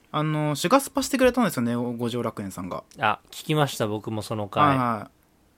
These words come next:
Speaker 1: はい。まあ、これまた次回喋るんですけど、
Speaker 2: はい。
Speaker 1: これに関しては。で、まあ、それに対して僕、「ありがとうございます」っていうふうに、あの、ツイートを返したところですね。
Speaker 2: はい。
Speaker 1: あの、「いろんな番組パーソナリティにもシュガスパってほしいね。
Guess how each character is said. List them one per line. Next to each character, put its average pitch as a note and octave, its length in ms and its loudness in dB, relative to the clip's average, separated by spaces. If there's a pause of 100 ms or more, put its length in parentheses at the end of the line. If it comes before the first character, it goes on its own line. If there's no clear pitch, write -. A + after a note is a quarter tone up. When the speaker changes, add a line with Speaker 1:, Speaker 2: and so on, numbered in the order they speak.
Speaker 1:
は C#3+ 140 4
い。 - 20 0
ま E3+ 120 2
あ、 D3 100 -2 (160)
こ F#3 60 -2
れ F#3 80 2
ま G3 100 4
た F#3+ 160 4
次 D#3 160 -2
回 C3+ 280 6
喋 C3+ 260 -4
る B2+ 80 -4
ん A2+ 60 -4
で G#2+ 40 -8
す G2+ 100 -14
け G#2+ 100 -10
ど、 A#2+ 100 -6
Speaker 2:
は - 0 -
い。 A2+ 60 0
Speaker 1:
こ - 40 2
れ G#2 60 -2
に F#2+ 60 -8
関 G2+ 160 -12
し - 60 -14
て - 80 -12
は。 G2 240 -10 (600)
で、 D#3+ 400 -4 (100)
ま F#3 140 -2
あ、 - 20 0
そ E3+ 140 0
れ F3 100 4
に F3+ 80 -2
対 F#3+ 140 0
し - 20 -10
て C#3+ 60 -4
僕、 C3 180 -2
「あ - 20 6
り D#3+ 60 2
が F#3 80 4
と D#3+ 80 -2
う C3 40 2
ご A#2+ 40 -6
ざ C3 100 2
い C3 40 2
ま C#3+ 160 2
す」 - 60 -12
っ - 20 -12
て C3 60 -4
い - 20 0
う A2 40 -8
ふ - 100 -12
う G#2 40 -10
に、 G2+ 140 -10
あ G2+ 60 -12
の、 G2+ 340 -14 (560)
ツ C#3 140 -4
イ - 20 0
ー - 20 -2
ト A#2+ 140 -4
を - 20 -10
返 C#3+ 200 2
し - 40 -10
た A2+ 80 -12
と A2 80 -10
こ G#2+ 140 -8
ろ G#2 40 -6
で F#2+ 100 -8
す - 100 -18
ね。 E3 120 -4
Speaker 2:
は A#2 120 -2
い。 F#2+ 100 -14 (540)
Speaker 1:
あ A#2+ 60 -8
の、 A2+ 100 -4
「い B2 40 -2
ろ F3 120 2
ん G3+ 80 2
な G#3 100 0
番 G3 180 4
組 G3+ 180 0
パ G3 180 2
ー - 20 0
ソ G3 140 -6
ナ G3+ 80 0
リ F3+ 80 -4
テ C#3 80 -6
ィ A#2+ 60 -2
に A2+ 80 -4
も F#2+ 100 -8
シ - 140 -6
ュ - 20 -4
ガ C3+ 100 0
ス - 80 -8
パ E3+ 120 -4
っ - 40 -18
て - 100 -12
ほ A2 160 -10
し B2+ 220 -4
い G#2+ 60 -6
ね。 G2+ 180 -10